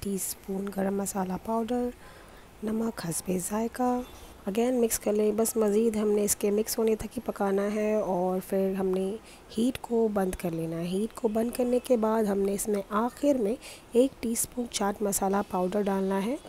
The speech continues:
चाट मसाला powder को मिलाते ही मज़ेदार तीखी चटपटी कलेजी हरा मसाला ready है। इसे गर्मा गर्म ही serve करें। मैं reheating कलेजी के लिए कभी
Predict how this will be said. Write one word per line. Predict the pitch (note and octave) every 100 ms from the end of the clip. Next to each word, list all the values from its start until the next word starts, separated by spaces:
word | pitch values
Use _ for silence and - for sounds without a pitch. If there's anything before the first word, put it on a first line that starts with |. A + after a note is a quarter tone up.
| -
चाट | F#3 F#3+
मसाला | G3+ G3+ G3 F#3+
powder | F#3+ G3 G#3
को | -
मिलाते | G3 G3 G#3 A#3+ C#4+ C#4+
ही | A3+ D4 - - -
मज़ेदार | G#3+ A3 A#3 A3+ B3 B3+ -
तीखी | A3 A3 - A3 A3+ - -
चटपटी | - G3+ - G#3 G3+ - G#3 G#3+ -
कलेजी | F3+ F#3 F3+ G#3+
हरा | G3+ A3+ F3+
मसाला | F#3+ F#3+ F#3+ F3+ F3+ C4+ -
ready | F3+ F3 E3+
है। | E3 E3+ - - - - - -
इसे | A3 C#4+ C4
गर्मा | A3 A3 A3+ A#3 G#3
गर्म | G3+ G#3+ A#3 G#3
ही | - G#3+ A#3+
serve | - G#3+ G#3+ -
करें। | G#3 G#3+ A3
मैं | A3 A3+
reheating | G#3 A#3+ C#4 C4 B3+ A#3 A#3+ A#3 - -
कलेजी | G3+ G#3+ G3 A#3
के | -
लिए | G#3+ G#3 G#3
कभी | - A3 B3